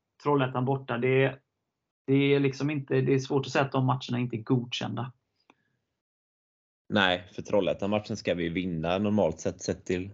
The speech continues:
Speaker 2: hur många chanser och hur mycket bättre vi var i den matchen. Så det var ju ingen dålig prestation, men det är ju Ljungskile däremot. Framförallt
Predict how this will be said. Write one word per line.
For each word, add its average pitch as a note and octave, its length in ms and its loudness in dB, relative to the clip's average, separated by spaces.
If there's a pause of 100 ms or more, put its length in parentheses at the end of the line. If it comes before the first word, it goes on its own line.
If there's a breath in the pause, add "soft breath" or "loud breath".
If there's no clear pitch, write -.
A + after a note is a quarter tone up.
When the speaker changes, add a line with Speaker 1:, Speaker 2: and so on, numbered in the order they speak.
(120)
Speaker 2:
hur A#2+ 160 4
många F#2+ 380 4
chanser F2+ 460 -4
och F#2+ 60 0
hur G#2 80 -2
mycket F#2 260 -2
bättre E2+ 380 -2
vi F2+ 120 0
var F2 240 6
i A#2 40 6
den G#2+ 160 6
matchen. E2+ 420 -4
Så F#2 280 -4 (160)
det G#2 140 4
var G2+ 120 4
ju B2 60 4
ingen A2 160 0
dålig F#2 280 0
prestation, G2+ 880 -2 (100)
men F#2+ 160 2
det A#2+ 80 6
är A2 40 8
ju G2 40 6
Ljungskile F2+ 580 -2
däremot. F2+ 460 2
Framförallt G2 400 2